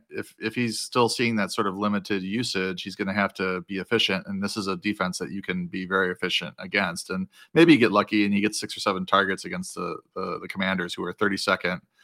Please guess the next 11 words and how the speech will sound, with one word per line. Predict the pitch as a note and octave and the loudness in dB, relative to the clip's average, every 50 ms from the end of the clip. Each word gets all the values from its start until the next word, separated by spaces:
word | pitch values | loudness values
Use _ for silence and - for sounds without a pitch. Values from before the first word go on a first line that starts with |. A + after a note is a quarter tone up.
| _ - | _ 4
last | G2 G2 G#2 G2+ - | 6 8 8 6 6
in | - F#2+ | 2 0
the | F#2 | 0
league | F#2 F#2+ F#2 F2 F2 | 0 0 -2 -2 -2
in | F2 | -4
adjusted | E2+ E2+ F2 - - - - | -4 -4 -4 -4 -6 -8 -6
fantasy | F#2 F#2 F2 - - | -6 -6 -6 -8 -10
points | - _ F#2 F2+ - - | -10 _ -8 -8 -6 -4
allowed | E2+ E2+ F2 E2+ | -4 -4 -4 -4
to | - - E2+ | -6 -8 -8
receivers. | E2+ - - F2+ F2 F2 E2 - - - | -8 -8 -8 -8 -8 -8 -10 -12 -14 -16